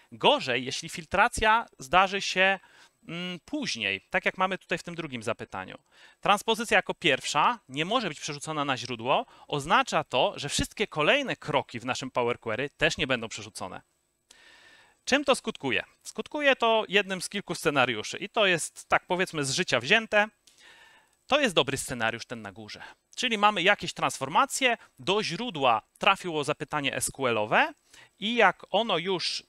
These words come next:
trafiło, to widzimy, że mamy klauzulę where, gdzie, o, silnik po prostu bazodanowy odpowiednio przefiltrował dane, zwrócił dziesięć tysięcy wierszy, no i tam Power Query, jak jeszcze coś miał zrobić, to obracał te dane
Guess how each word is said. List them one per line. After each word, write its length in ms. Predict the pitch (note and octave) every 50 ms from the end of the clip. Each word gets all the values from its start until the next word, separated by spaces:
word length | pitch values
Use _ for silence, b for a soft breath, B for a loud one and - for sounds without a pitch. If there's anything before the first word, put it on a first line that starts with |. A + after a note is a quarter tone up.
| _ _
trafiło, 640 | - D#3+ D3+ - - B3 B3 G3 B2+ C3 F3+ G#3+ - _ _ _ _ B B B B B B B
to 100 | - A3+
widzimy, 320 | A#3 B3 E3 F3+ A3 A3 F#3
że 100 | F3 F3
mamy 220 | F3+ F3+ F3+ D#3
klauzulę 500 | - E3+ D#3 D3+ C#3 D#3 D#3 D3+ C3+ C3+
where, 400 | C3 D3 D3+ E3+ F#3+ G3+ G3+ F#3 E3 _
gdzie, 300 | D3 A#2+ A2+ C#3 E3 -
o, 160 | - - - E3 D#3+ D3+ - -
silnik 400 | - - - A3+ G#3+ F#3 D3+ -
po 120 | F3 E3
prostu 280 | - F3 D#3+ - E3+ D#3+
bazodanowy 760 | D#3+ D#3 C#3+ D#3 D3 D3+ D3 D3+ E3 F3 D#3 D#3 D3+ C#3+ - b b b b b b b
odpowiednio 520 | _ - G#3 - - G3+ F3+ F#3+ F3+ E3 D#3
przefiltrował 580 | - - A3+ - A#3+ - - A3 G3 G#3 G3+
dane, 300 | F3+ F#3+ F#3+ F#3 F3+ E3
zwrócił 360 | C#3+ C#3+ E3 A3 G3+ - D#3 C#3
dziesięć 320 | B2 E3+ E3 - E3+ -
tysięcy 360 | - C#3 - D#3 C3 - C3
wierszy, 480 | A#2+ E3 G3+ G#3+ F3+ - - F#3 F3+ E3+ b b b b -
no 160 | A3+ C#4+ C#4
i 100 | B3+ -
tam 160 | - G3 F3
Power 320 | - F#3 F3+ F3+ E3 C#3
Query, 220 | - - F#3 F#3+ E3+
jak 140 | D#3 - -
jeszcze 180 | D3+ - D#3+
coś 180 | - D#3+ D3 -
miał 120 | D3 B2+
zrobić, 280 | A2 C3 D#3+ D#3+ D3+ -
to 160 | - D3+ -
obracał 480 | - D3 C#3 D#3 E3 E3 - - C#3+ -
te 120 | - B2+
dane 320 | A#2 C3+ C#3+ D3 C#3 C#3